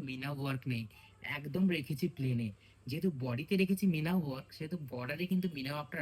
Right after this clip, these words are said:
রাখিনি, তার জন্য কিন্তু বিশেষ করে শাড়িটা বেশি কিন্তু ডিজাইনটাকে এনহ্যান্স করছে। এই যাচ্ছে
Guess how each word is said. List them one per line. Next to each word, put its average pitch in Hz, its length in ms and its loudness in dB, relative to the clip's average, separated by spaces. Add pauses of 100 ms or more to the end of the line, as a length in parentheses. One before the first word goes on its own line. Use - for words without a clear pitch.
রাখিনি, 123 320 -2 (420)
তার 147 160 0 (120)
জন্য 156 220 -2 (120)
কিন্তু 190 160 2 (100)
বিশেষ 180 280 -2
করে 175 200 0
শাড়িটা 147 280 -6 (120)
বেশি 135 200 -4 (100)
কিন্তু 185 200 2 (120)
ডিজাইনটাকে 147 480 -4 (100)
এনহ্যান্স 127 360 -2
করছে। 117 260 -10 (540)
এই 175 140 4
যাচ্ছে 135 260 -2